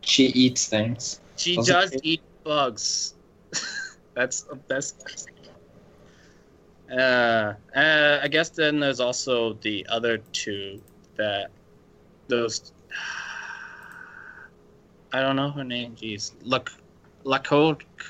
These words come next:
Speaker 2: Lak-, Lakota, Big Tit Dragon, and her soda child,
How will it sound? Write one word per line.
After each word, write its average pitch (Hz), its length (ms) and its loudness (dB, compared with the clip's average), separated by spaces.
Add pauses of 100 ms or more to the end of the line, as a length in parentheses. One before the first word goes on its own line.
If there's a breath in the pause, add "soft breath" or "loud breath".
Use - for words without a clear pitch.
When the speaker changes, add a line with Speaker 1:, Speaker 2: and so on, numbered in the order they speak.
(200)
Speaker 2:
Lak-, - 220 -10 (1160)
Lakota, 123 1500 0 (440 loud breath)
Big 269 360 4 (160)
Tit - 380 -2 (140)
Dragon, 147 720 -2 (360)
and 175 220 -6
her 202 180 -2
soda 240 1040 2 (640)
child, 185 760 0